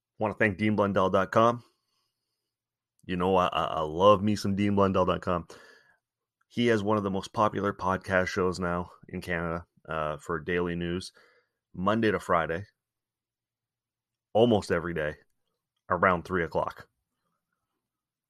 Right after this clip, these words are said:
It's best to follow him on Twitter to get the exact dates and times, uh, 'cause it depends on his guest's availability, but it is, uh,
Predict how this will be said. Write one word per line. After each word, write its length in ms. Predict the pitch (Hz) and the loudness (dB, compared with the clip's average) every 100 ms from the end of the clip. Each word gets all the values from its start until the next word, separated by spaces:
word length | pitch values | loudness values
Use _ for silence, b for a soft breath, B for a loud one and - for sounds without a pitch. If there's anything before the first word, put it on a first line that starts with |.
| - | -20
It's 100 | 95 | 0
best 240 | 113 107 | 2 2
to 40 | - | 0
follow 300 | - 101 92 | 2 4 4
him 100 | 87 | 0
on 100 | 87 | 0
Twitter 280 | 113 95 87 | 0 0 -2
to 80 | |
get 140 | 85 - | -8 -10
the 80 | 87 | -4
exact 340 | 107 92 - | 0 0 0
dates 240 | 95 87 | -6 -6
and 100 | 90 | -8
times, 420 | 120 123 113 104 - b b b b _ - | 2 4 4 -2 -8 b b b b _ -8
uh, 200 | 85 80 - | -6 -6 -8
'cause 160 | - 87 | -12 -12
it 80 | 87 | -10
depends 300 | 90 101 95 | -4 -2 -2
on 120 | 87 | -4
his 140 | 85 | -6
guest's 300 | 82 90 - | -6 -6 -4
availability, 600 | 87 87 78 92 87 82 | -4 -4 -2 -2 -2 -4
but 240 | 78 87 - | -8 -10 -10
it 200 | 107 104 | -6 -4
is, 280 | 90 82 82 | -2 -6 -10
uh, 280 | 76 76 | -12 -14